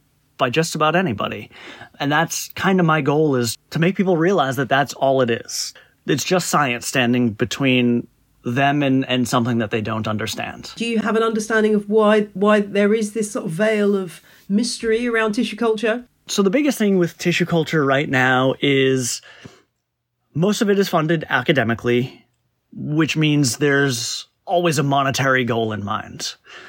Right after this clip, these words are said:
Speaker 1: So most of the academics are, are now geared towards crop-specific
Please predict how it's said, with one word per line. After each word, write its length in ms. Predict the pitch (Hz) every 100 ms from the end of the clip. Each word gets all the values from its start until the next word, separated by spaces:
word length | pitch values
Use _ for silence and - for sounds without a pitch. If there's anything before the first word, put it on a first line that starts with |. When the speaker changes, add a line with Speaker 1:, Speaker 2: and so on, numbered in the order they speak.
| - -
Speaker 1:
So 720 | - - 139 127 120 117 113 - _ _ -
most 480 | 196 190 185 165
of 80 | 175
the 80 | 160
academics 640 | 147 160 143 131 135 -
are, 160 | 135 131
are 180 | 139 135
now 380 | 151 175 175
geared 360 | 160 143 151 127
towards 760 | - 151 131 131 131 135 110 -
crop-specific 1160 | - - 127 - - 127 127 113 117 104 -